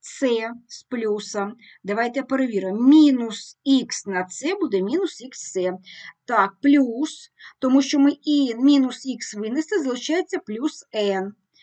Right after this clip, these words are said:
Подивіться, будь ласка, на дужки. Вони у нас спільні. Множник ікс додати Н, спільний множник. Ми його можемо винести за дужки. Записуємо С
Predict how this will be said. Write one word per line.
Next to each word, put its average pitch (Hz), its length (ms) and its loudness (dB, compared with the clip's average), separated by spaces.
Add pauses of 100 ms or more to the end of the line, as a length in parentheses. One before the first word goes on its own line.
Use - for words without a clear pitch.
(140)
Подивіться, 202 640 -2
будь 370 220 -4
ласка, 311 380 -2
на 262 420 -2
дужки. 233 580 -6
Вони 254 260 2
у 330 80 2
нас 311 200 2
спільні. 160 760 -2 (680)
Множник 220 800 4 (140)
ікс 196 360 0
додати 208 680 -4 (140)
Н, 311 360 0 (840)
спільний 277 680 2
множник. 175 600 -2
Ми 196 120 -6
його 196 240 -2
можемо 302 640 0
винести 202 400 -4
за 220 120 -8
дужки. 220 400 -8
Записуємо 240 720 -6
С 302 480 0